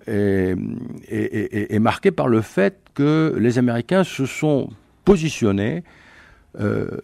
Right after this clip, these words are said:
aux côtés de Taïwan par, euh, ce qu'ils appellent le Taiwan Relation Act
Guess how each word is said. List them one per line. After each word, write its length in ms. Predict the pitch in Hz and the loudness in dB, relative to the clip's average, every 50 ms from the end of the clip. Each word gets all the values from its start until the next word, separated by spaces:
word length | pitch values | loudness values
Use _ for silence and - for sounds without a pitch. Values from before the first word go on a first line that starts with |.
| - - _ | -14 -10 _
aux 100 | - 180 | 2 2
côtés 380 | 170 - 175 160 160 - 170 151 | 6 6 6 4 6 2 0 2
de 120 | 113 110 | 2 0
Taïwan 760 | 98 - 113 104 104 117 127 156 180 185 196 196 196 - - - - - - 73 95 117 123 117 104 - _ - _ _ _ _ _ _ _ _ - | 0 2 2 2 2 2 2 2 2 2 2 0 0 -2 -6 -8 -12 -16 -16 -14 -12 -10 -10 -10 -12 -14 _ -20 _ _ _ _ _ _ _ _ 2
par, 400 | 143 139 139 131 123 120 - - | 4 4 4 2 0 -2 -4 -8
euh, 80 | 107 | -10
ce 160 | 98 - - 110 | -8 -4 -4 -4
qu'ils 260 | - - 110 98 101 | -2 -2 -2 0 0
appellent 300 | 110 101 - - 156 160 | -2 0 2 2 4 6
le 120 | - 107 104 | 6 4 4
Taiwan 580 | - - 127 123 127 127 127 127 123 117 - - | 2 2 2 4 4 4 4 4 4 2 0 2
Relation 560 | 104 104 104 104 110 120 117 - - 107 98 - | 2 4 4 6 4 4 2 0 -2 -4 -6 -6
Act 460 | - 107 117 139 - - - - - | -4 -4 -4 -4 -6 -10 -10 -8 -8